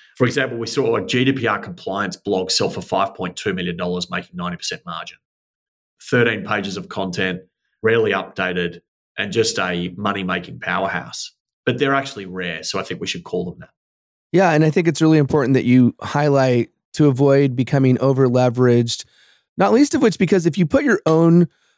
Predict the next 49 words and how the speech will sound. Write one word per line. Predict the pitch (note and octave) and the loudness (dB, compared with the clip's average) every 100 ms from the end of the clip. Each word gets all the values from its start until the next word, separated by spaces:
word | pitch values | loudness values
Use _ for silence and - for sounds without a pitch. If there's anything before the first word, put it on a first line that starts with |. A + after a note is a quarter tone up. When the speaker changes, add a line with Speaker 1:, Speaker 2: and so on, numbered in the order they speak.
| _ _ _ _ - | _ _ _ _ 0
Speaker 2:
I | C#3+ | 4
mean, | C3 | 4
not | C#3+ D#3 | 4 4
that | |
your | D#3+ D#3 | 2 4
four | E3 | 4
oh | D#3 | 4
one | D3+ | 2
k | C#3 D#3 | 2 4
isn't | D3+ C#3+ | 4 4
your | C#3+ | 4
own | D3 D3 | 4 4
money, | C#3+ C#3 | 4 4
but, | B2 C#3 D#3 | 4 2 4
you | |
know, | F3 | 4
you | D#3+ D#3+ | 4 4
put | - A3 - _ - | 4 2 0 _ -2
the | D3 | 2
money | D3+ E3 | 4 4
that | D3+ | 4
you | D3 | 4
have | B2+ D3 D3 C#3 | 2 2 2 2
that's | C#3 C3+ - - _ _ _ _ - | 0 -2 -6 -14 _ _ _ _ -8
accessible, | C3+ - F3+ - C3 A#2+ A2 | -6 0 0 0 0 2 2
that | B2 | 2
you | C#3 | 2
could | D#3+ | 2
deploy | C#3+ - E3 | 0 2 4
immediately, | D3 D#3 D#3+ C3 C#3 | 4 4 4 4 4
you, | D#3 - | 4 4
you | D#3 | 2
have | G#3 G#3+ | 2 0
skin | - - E3 | -2 2 4
in | D#3 | 4
the | C#3 | 4
game | A#2+ B2 C3 C#3+ | 2 2 4 4
and | C3 | 4
you | B2+ | 2
feel | - E3 F3 D#3+ | 0 4 6 6
it | C#3+ | 4
more, | B2+ C3 C3+ D3 F3 G3 _ _ - | 4 4 4 4 2 0 _ _ 0
and | D#3+ | 4
you're | F3 | 4
gonna | E3 G3 | 4 4
be | F3+ | 6
more, | E3 E3 E3+ E3+ E3 _ _ _ _ _ | 6 6 6 4 0 _ _ _ _ _
I'd | C3 C#3 | -8 0
say, | F#3 D#3+ C#3 | 4 4 4